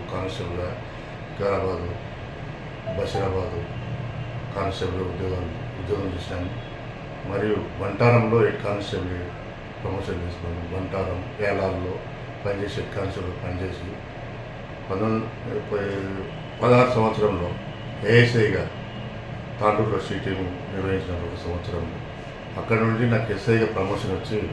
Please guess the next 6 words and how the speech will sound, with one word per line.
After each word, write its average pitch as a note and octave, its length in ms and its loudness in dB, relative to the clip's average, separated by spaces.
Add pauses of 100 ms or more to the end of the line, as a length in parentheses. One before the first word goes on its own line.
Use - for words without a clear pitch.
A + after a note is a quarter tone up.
బషీరాబాద్గా G#2 640 2 (180)
ఎస్హెచ్ఓగా F#2+ 680 -2 (540)
వెళ్ళిపోయినాను. F#2 640 -2 (180)
అక్కడ - 220 -4
ట్రాన్స్‌ఫర్ F#2+ 380 -2
అయింది. F2 260 -2